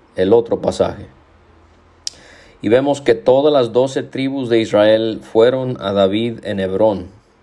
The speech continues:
y le afirmaron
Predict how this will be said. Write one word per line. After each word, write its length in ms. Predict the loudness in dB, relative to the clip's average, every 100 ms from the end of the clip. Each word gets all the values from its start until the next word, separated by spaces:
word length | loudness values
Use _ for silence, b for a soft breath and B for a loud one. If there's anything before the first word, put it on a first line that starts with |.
| _ _ _ b b b b _ -10
y 500 | -4 -2 -2 -4 -8 -16 _ _
le 180 | -2 2
afirmaron 920 | 2 2 0 2 2 2 0 -2 -12